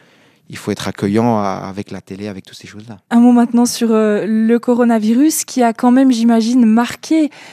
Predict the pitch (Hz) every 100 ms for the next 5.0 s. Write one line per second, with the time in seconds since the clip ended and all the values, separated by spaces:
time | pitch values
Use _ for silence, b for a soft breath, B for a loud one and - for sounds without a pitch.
0 | B - 240 247 233 - 240 240 233 -
1 | 233 220 208 226 214 208 - 220 220 294
2 | - 233 226 208 208 226 247 233 - 214
3 | 208 208 220 214 214 220 208 233 262 262
4 | 220 214 254 247 240 247 233 233 233